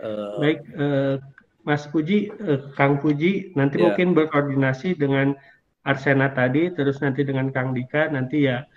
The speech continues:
Speaker 2: dipilih
Speaker 1: Siap.
Speaker 2: saja. Tenang kok, seperti yang pasma kemarin kan, eh,
Speaker 1: Baik, siap,
Speaker 2: memang
Speaker 1: Pak.
Speaker 2: secara koordina-, ko-, keorganisasian kita memang ada gitu, tetapi
Speaker 1: Iya.
Speaker 2: secara kegiatan kita,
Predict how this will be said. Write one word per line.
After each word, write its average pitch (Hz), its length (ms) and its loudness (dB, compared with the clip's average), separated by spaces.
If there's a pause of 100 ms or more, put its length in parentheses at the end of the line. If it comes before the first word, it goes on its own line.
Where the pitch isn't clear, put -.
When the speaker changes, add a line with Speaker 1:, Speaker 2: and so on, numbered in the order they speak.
(220)
Speaker 2:
dipilih 135 400 2
Speaker 1:
Siap. - 160 -10
Speaker 2:
saja. 135 160 2
Tenang 180 320 4
kok, - 320 0
seperti 147 560 2
yang 135 160 4
pasma 147 320 2
kemarin 147 480 2
kan, 170 320 2 (400)
eh, 143 320 4
Speaker 1:
Baik, - 80 -4
siap, 104 80 0
Speaker 2:
memang 156 240 6
Speaker 1:
Pak. 170 80 -4
Speaker 2:
secara 151 240 0
koordina-, 143 720 -2
ko-, 160 320 -8
keorganisasian 147 800 2
kita 160 160 -4
memang 139 320 -2
ada 135 320 2
gitu, 120 160 -10
tetapi 127 400 -6
Speaker 1:
Iya. - 40 -16 (120)
Speaker 2:
secara 131 240 -4
kegiatan 135 480 -2
kita, 156 320 -4